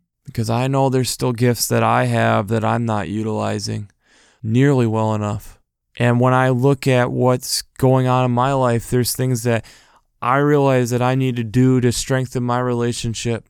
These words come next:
so that I can be the best Tyler that I can be. And I think that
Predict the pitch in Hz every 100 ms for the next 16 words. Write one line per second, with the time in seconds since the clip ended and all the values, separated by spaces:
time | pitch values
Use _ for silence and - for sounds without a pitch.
0 | _ - 131 127 123 123 131 120 123 123
1 | 123 110 - 127 120 - - - - -
2 | 117 127 139 120 113 107 113 113 110 117
3 | 107 110 127 104 - _ _ 127 131 131
4 | 160 151 143 139 135